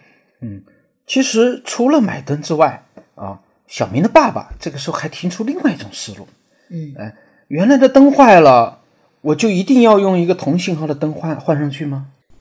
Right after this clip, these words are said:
Speaker 2: 哎，我们还可以选一下这个灯的，就是型号啊什么的，质量什么的，嗯，选一个质量好一点的灯。
Speaker 1: 嗯，我们现在知道他原来用的是一种荧光灯。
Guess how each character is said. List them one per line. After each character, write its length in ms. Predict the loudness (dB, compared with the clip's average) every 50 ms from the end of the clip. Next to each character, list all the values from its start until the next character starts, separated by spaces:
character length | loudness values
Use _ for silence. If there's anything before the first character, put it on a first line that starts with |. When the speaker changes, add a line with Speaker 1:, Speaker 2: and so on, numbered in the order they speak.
| _ _ _ _ _
Speaker 2:
哎， 160 | -12 -10 -8
我 140 | -8 -6 -6
们 100 | -8 -8
还 140 | -8 -8 -8
可 100 | -4 -4
以 60 | -4
选 340 | -4 -4 -6 -6 -6 -8 -10
一 60 | -10
下 280 | -6 -6 -6 -6 -8 _ -16
这 100 | -14 -12
个 80 | -12
灯 320 | -12 -8 -6 -6 -6 -4 -4
的， 760 | -4 -4 -4 -4 -4 -4 -6 -8 -8 -10 -12 -14 -16 -18 _ _ _ _ _ _ _ _ _ _
就 120 | -20 -18
是 500 | -18 -18 -18 -18 -16 -16 -16 -16 -18 _ _ _ _ _ _ _ _ _ _ _ _ _ _ _ _ _ _ _ _
型 240 | -10 -8 -6 -6 -6
号 180 | -4 -2 -2 0
啊 140 | 0 -2
什 120 | -4 -8 -14
么 120 | -16 -18
的， 180 | -18 -16 -16 -18
质 200 | -16 -12 -8 -6
量 260 | -4 -4 -4 -4 -6
什 140 | -10 -12 -14
么 80 | -18 -20
的， 100 | -20 -20 -20 _ _ _ _ _ _ _ _ _ _ _ _ _ _ _ -20
嗯， 360 | -20 -20 -20 -20 -20 -20 -20
选 220 | -18 -16 -12 -10 -8
一 60 | -8
个 60 | -8
质 120 | -6 -4
量 140 | -4 -4 -4
好 180 | -6 -8 -12 -10
一 80 | -8
点 160 | -4 -4 -6 -6
的 80 | -6
灯。 160 | -16 -20 -20 -20 -20 _ _ _ _ _ _ _ _ -18
Speaker 1:
嗯， 300 | -18 -16 -16 -16 -18 -20 _ _ _ _ _ _ _ _ _
我 80 | -18 -16
们 100 | -10 -6
现 140 | -4 -4
在 80 | -4 -4
知 140 | -6 -8 -8
道 100 | -6 -4
他 80 | -4
原 160 | -4 -4 -4 -4
来 80 | -4
用 180 | -4 -4 -6 -6
的 80 | -8
是 160 | -10 -12 -14 -14
一 60 | -14
种 180 | -16 -18 -20
荧 200 | -20 -16 -14 -10
光 200 | -8 -6 -6 -6
灯。 240 | -6 -6 -8 -10 -10